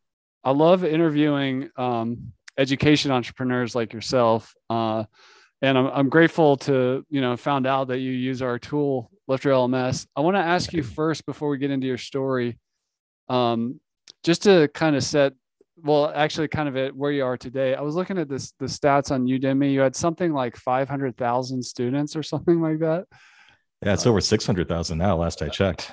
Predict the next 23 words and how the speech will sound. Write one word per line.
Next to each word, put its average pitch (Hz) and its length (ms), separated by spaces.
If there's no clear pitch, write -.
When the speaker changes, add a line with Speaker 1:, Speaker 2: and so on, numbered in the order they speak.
Speaker 1:
Uh, 135 60
Speaker 2:
And, 147 140
uh, - 20
Speaker 1:
okay. 139 340
Speaker 2:
yeah, 80 320
just - 200
on 92 60
that 90 120
one 92 140
platform. 80 520
Speaker 1:
Give 160 140
us 180 160
some, 170 280
give 160 180
us 170 100
some 165 140
numbers, 139 440
just, 123 360
like, 123 280
for 135 220
Udemy, 123 420
like, 117 280
uh, 117 380